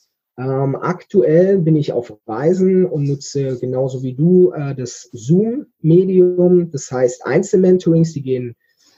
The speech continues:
neunzig Minuten, wo wir dann eine Einzelsession haben, wo ich, ja, das ist, das kann man in Worten nicht beschreiben. Ich hab das, diese Gabe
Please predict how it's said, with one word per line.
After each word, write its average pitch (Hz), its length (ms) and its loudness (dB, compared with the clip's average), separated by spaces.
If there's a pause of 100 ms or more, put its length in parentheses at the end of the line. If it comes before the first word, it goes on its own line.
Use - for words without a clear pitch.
(100)
neunzig 127 600 -2
Minuten, 190 500 0
wo 147 120 2
wir 135 120 2
dann 120 240 -2 (240)
eine - 160 -6
Einzelsession 180 800 0
haben, 143 400 -2
wo 131 140 0
ich, - 420 -8 (600)
ja, 160 100 2
das 175 200 2
ist, 185 300 0
das 165 160 0
kann 175 160 2
man 202 120 4
in 175 200 2
Worten 156 420 2
nicht 160 200 -2
beschreiben. 170 720 -2
Ich - 200 -10
hab 165 180 -6 (140)
das, - 460 -2 (340)
diese 143 260 -2
Gabe 196 640 0